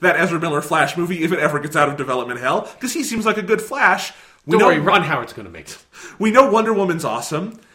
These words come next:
Speaker 2: Yeah.
Speaker 1: Ben Affleck seems really sad to be there, but that's, you know, whatever.
Speaker 2: Jeremy Irons gets to do the same jokes
Speaker 1: Yeah,
Speaker 2: he
Speaker 1: yeah.
Speaker 2: made in Batman v Superman. It's great.
Speaker 1: And Jeremy Irons always puts in effort, so,
Speaker 2: Yeah.
Speaker 1: you know, that's good. But, like, you know, there are things that I, I can tangibly look at in that trailer and say, "I'm looking forward to seeing that."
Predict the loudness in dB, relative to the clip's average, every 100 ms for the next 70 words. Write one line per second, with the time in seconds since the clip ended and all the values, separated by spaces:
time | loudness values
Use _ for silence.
0 | -16 -14 -14 -10 -2 2 2 2 0 -4
1 | -4 -4 2 2 2 0 2 2 0 -8
2 | -4 0 2 2 0 0 0 -4 -14 -14
3 | -8 -4 -2 -2 -6 -18 _ _ _ -4
4 | 0 0 0 -4 0 2 2 2 2 2
5 | 0 -2 -6 -6 -8 -6 -6 -6 -2 -2
6 | -2 -2 0 0 2 2 0 -2 -4 -6
7 | -8 -8 -8 -8 -8 -10 -10 -10 -10 -16
8 | -8 -6 -4 0 0 2 0 -2 -6 -10
9 | -8 -8 -4 -6 -6 -6 -6 -4 -6 -8
10 | -10 -8 -10 -10 -18 -6 2 2 2 -4
11 | 0 4 4 4 2 0 -8 -8 -4 2
12 | 4 4 2 -2 -4 -8 -4 -4 -4 -6
13 | -4 -4 -4 -4 -6 -6 -6 -4 -6 -4
14 | -6 -6 -10 -12 -6 -4 -4 -8 -10 -8
15 | -8 -6 -4 -6 -10